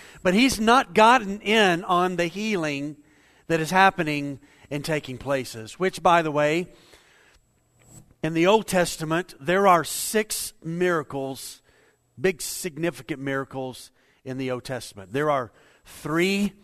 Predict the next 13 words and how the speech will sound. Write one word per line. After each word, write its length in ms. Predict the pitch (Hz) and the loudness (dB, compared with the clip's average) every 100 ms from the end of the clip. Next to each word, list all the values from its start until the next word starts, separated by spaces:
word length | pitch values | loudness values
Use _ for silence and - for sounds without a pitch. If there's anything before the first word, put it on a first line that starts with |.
| _ _ _ _ _ _ | _ _ _ _ _ _
resurrections 920 | 127 160 165 170 160 156 - 160 151 | -2 0 0 2 2 0 -6 -8 -8
and 140 | 143 131 | -8 -6
there 200 | 139 143 | -4 -2
are 120 | 135 | -4
three 560 | - 131 143 143 143 123 | -6 -8 -6 -6 -8 -12
healings. 600 | _ 139 131 123 107 104 | _ -10 -8 -10 -12 -14
But 140 | - 110 | -14 -12
when 120 | 120 | -10
you 140 | 151 | -10
come 320 | 170 175 170 156 | -10 -8 -8 -10
to 100 | 131 | -14
the 140 | 117 | -10
Gospels, 760 | 131 135 131 - 98 98 - | -6 -4 -6 -14 -18 -20 -20